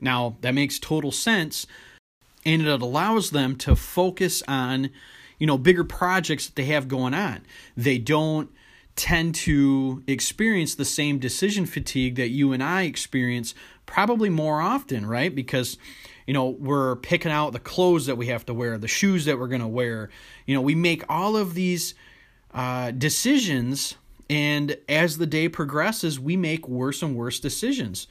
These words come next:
right? And again, this is,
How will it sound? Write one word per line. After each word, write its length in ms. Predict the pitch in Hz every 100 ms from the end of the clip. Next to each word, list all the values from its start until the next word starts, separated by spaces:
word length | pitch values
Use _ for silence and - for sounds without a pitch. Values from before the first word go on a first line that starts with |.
| - - - _
right? 340 | 127 139 208 - - - - -
And 120 | 147
again, 440 | 160 247 240 117
this 200 | 127 180
is, 280 | 220 165 -